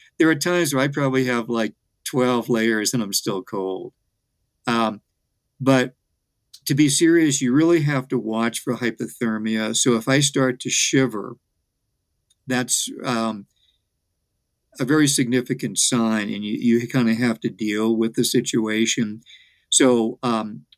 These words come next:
if I'm out in the cold too long, I have to go back to the car and warm up. Um,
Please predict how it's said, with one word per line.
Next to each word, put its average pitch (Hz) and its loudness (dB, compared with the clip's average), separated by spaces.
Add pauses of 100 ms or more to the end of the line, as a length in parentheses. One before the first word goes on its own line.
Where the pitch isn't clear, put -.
(100)
if 135 0
I'm 127 2
out 147 2
in 131 0
the 117 0
cold 123 0
too 127 0
long, 117 0
I 110 -2
have 127 0
to 117 -4
go 110 -2
back 113 -2
to - -6
the 104 -8
car 107 -4
and 101 -8
warm 98 -10
up. 107 -4 (520)
Um, 110 2